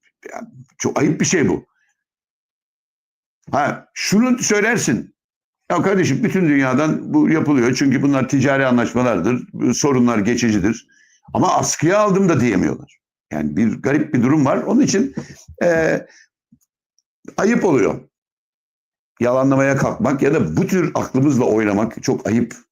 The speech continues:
E, ben bugüne kadar hiç böylesini açıkçası görmedim. Yani ortada bir gerçek var kardeşim. İşte, e, rakam ortada.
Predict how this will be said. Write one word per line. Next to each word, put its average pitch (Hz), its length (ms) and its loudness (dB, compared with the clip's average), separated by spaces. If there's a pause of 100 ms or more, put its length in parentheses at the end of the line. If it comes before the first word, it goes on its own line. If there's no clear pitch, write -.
E, 65 280 -4
ben 82 280 0
bugüne 85 360 -2
kadar 90 220 0
hiç 90 200 -8
böylesini 90 540 0 (320)
açıkçası - 460 -8
görmedim. 110 440 0 (120)
Yani 82 300 -6 (260)
ortada 95 480 -2
bir 104 100 -2
gerçek 104 420 -2
var 104 140 0
kardeşim. 110 320 -2
İşte, 87 320 -4 (600)
e, - 40 -4 (560)
rakam 101 280 -2
ortada. 143 480 0